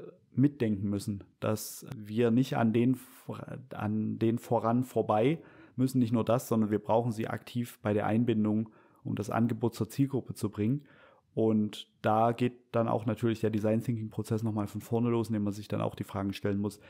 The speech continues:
welche Aufgaben haben die Fachkräfte zu erledigen oder die neue Zielgruppe und welche Pains und Gains, also was nervt die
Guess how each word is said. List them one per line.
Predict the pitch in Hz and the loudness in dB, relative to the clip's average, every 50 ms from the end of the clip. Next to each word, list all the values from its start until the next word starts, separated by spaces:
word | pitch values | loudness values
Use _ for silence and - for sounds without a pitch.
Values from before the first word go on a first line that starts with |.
| - - - - _ - | -20 -20 -20 -20 _ -4
welche | 104 104 104 101 - - 110 104 104 101 - - - - - _ _ _ _ _ _ _ _ _ - | -2 0 0 0 -2 -2 -2 -2 -2 -4 -8 -12 -20 -20 -20 _ _ _ _ _ _ _ _ _ -2
Aufgaben | - 113 120 - - 117 110 110 113 | 0 2 2 2 2 2 4 4 4
haben | 107 104 104 104 107 - - - _ - - _ _ _ _ - _ | 2 2 0 0 -2 -4 -8 -14 _ -20 -20 _ _ _ _ -20 _
die | - 117 | -4 -4
Fachkräfte | 104 - 113 113 - - - 123 120 - - 107 | -2 -2 -2 -2 -2 -2 -2 -2 -2 -2 -6 -10
zu | - - 110 | -6 -2 0
erledigen | 107 107 107 110 107 113 107 107 107 | 2 2 2 2 2 2 0 0 -2
oder | 104 104 101 101 98 | -2 -2 -2 -2 0
die | 101 101 | 2 2
neue | 104 107 110 117 117 113 | 4 4 4 4 4 2
Zielgruppe | - - 127 113 - - 117 113 - 120 | 2 2 0 2 2 0 -2 0 2 0
und | 110 101 98 | 0 2 2
welche | 107 104 104 110 | 2 0 0 -2
Pains | - - 110 110 113 113 - | -4 -2 0 2 2 2 0
und | 120 107 98 | 0 0 0
Gains, | 104 107 107 110 120 120 - | 2 2 2 2 2 0 0
also | - 113 104 101 101 - | 0 0 0 0 0 -2
was | 104 98 - | -2 0 0
nervt | 110 101 104 107 113 - - - | 0 2 2 2 2 0 -2 -4
die | 117 117 117 117 | -2 -2 -2 -2